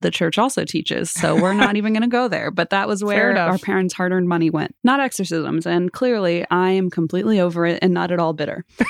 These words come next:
Speaker 1: <laughs>
Speaker 2: Right. Okay.
Speaker 1: Anyway, on that note,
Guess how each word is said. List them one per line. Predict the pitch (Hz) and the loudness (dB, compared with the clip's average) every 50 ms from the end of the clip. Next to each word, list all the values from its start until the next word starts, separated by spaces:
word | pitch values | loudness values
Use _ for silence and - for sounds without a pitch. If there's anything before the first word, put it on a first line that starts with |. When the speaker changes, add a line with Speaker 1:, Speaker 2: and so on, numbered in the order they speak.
| - - | 2 2
Speaker 1:
<laughs> | 294 294 294 - _ _ _ _ _ _ _ | 2 2 2 -2 _ _ _ _ _ _ _
Speaker 2:
Right. | 226 208 - _ _ _ _ - | -4 -4 -4 _ _ _ _ -10
Okay. | - - - 151 - - - | -8 -6 -6 -8 -8 -2 0
Speaker 1:
Anyway, | 339 320 302 320 277 214 190 180 175 170 170 170 165 165 160 160 160 - - - | 0 2 2 2 2 2 2 2 2 2 2 2 0 0 0 0 0 0 0 0
on | 185 208 | 0 2
that | 214 214 208 196 | 2 0 0 0
note, | 180 151 156 160 156 - | 0 0 0 0 -2 -4